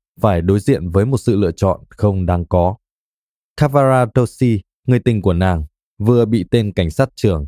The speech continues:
Scarpia đề tiện kết án tử hình. Tosca bị để lại một mình với Scarpia.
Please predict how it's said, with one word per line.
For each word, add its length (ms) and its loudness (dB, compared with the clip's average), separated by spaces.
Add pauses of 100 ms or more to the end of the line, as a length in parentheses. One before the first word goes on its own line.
(160)
Scarpia 760 0 (200)
đề 260 2
tiện 320 -2
kết 160 0
án 220 -2
tử 200 0
hình. 220 -2 (920)
Tosca 540 0 (200)
bị 320 0
để 220 2
lại 240 0
một 260 -2
mình 300 -2
với 220 0
Scarpia. 540 -2